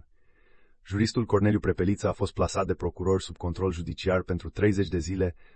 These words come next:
după ce a fost acuzat de răzbunare pentru ajutorul dat justiției. După ce ar fi făcut presiuni fizice și psihice asupra șefului biroului Runos din cadrul instituției. Din câte se pare însă, scandalul între cei doi ar fi pornit de la detașarea un medic psihiatru din cadrul Spitalului Județean.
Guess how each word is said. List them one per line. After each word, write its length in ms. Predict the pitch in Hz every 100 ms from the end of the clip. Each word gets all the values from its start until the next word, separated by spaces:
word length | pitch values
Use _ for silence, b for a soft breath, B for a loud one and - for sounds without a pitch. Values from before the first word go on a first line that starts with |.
| b
după 180 | 87 92
ce 100 | 95
a 40 |
fost 220 | - 110
acuzat 420 | 104 - 87 101
de 80 | 90
răzbunare 600 | 87 85 73 85 95 95
pentru 280 | 90 85 85
ajutorul 480 | 80 78 98 92 85
dat 200 | 85 82
justiției. 680 | 80 - 78 - 85 82 - _ -
După 200 | 107 110
ce 140 | 113
ar 60 | 107
fi 120 | 117
făcut 320 | - 104 113
presiuni 460 | - 101 - 107 107
fizice 440 | - 107 98 -
și 160 | 87 92
psihice 460 | - 101 87 -
asupra 380 | 80 - 98 90
șefului 440 | - 104 - 95
biroului 480 | 87 80 90 87 85
Runos 420 | 80 92 85 80
din 180 | - 82
cadrul 380 | 80 85 80 80
instituției. 760 | 85 - 78 85 80 - - - _ _ _ _ _ _
Din 160 | - 101
câte 200 | 120 -
se 140 | 104
pare 320 | 214 - 101 95
însă, 280 | 85 -
scandalul 560 | 85 - 90 90 98 101
între 220 | 95 90
cei 220 | 82 98
doi 360 | 80 92 98 101
ar 140 | - 87
fi 140 | 120
pornit 320 | 110 104 110
de 80 | 117
la 140 | 110 95
detașarea 640 | 95 92 87 98 101 92
un 160 | 90 87
medic 340 | 95 101 98
psihiatru 560 | - 90 - 92 90 87
din 140 | 85
cadrul 320 | 80 90 85
Spitalului 600 | 80 - 76 87 87 82
Județean. 640 | 71 78 78 - 69 69